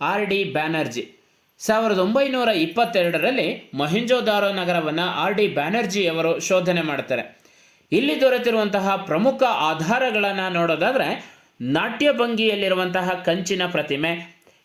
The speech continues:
ಇಟ್ಟಿಗೆ ಸುಡುವ ಆವಿಗೆಗಳು, ಗಡ್ಡದ ಮನುಷ್ಯನ ವಿಗ್ರಹ,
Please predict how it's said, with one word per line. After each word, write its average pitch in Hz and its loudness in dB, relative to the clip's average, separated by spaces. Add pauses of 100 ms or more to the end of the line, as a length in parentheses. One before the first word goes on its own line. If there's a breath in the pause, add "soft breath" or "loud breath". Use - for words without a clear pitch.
ಇಟ್ಟಿಗೆ 240 2
ಸುಡುವ 196 0 (140)
ಆವಿಗೆಗಳು, 170 0 (300)
ಗಡ್ಡದ 202 2 (140)
ಮನುಷ್ಯನ 202 0
ವಿಗ್ರಹ, 160 -2